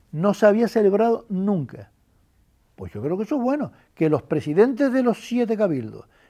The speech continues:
y el presidente del gobierno hoy se han sentado a pensar qué modelo de Canarias queremos para los próximos años. Que hay que adaptar algunas cosas,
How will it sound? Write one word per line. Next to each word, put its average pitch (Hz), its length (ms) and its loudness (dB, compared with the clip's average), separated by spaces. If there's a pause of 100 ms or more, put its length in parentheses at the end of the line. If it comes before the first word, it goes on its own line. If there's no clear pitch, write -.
(160)
y 175 60 2
el 170 100 2
presidente 175 680 0
del 240 360 0
gobierno 254 580 0 (320)
hoy 233 240 4
se 226 140 -2
han 240 100 0
sentado 202 680 0
a 170 200 0
pensar 160 560 -2 (400)
qué 262 120 0
modelo 240 440 6
de 202 120 4
Canarias 214 440 0
queremos 208 420 0
para 196 240 0
los 175 140 -4
próximos 160 420 -6
años. 117 280 -12 (380)
Que 208 100 4
hay 233 80 6
que 311 100 8
adaptar 294 400 8
algunas 262 320 2
cosas, 226 380 -2